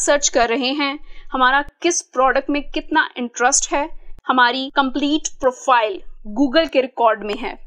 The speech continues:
यानी Google ने हमारी तमाम information को store कर लिया है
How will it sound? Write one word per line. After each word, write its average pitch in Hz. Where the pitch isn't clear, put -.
यानी 277
Google 262
ने 349
हमारी 269
तमाम 269
information 254
को 226
store 233
कर 208
लिया 196
है 196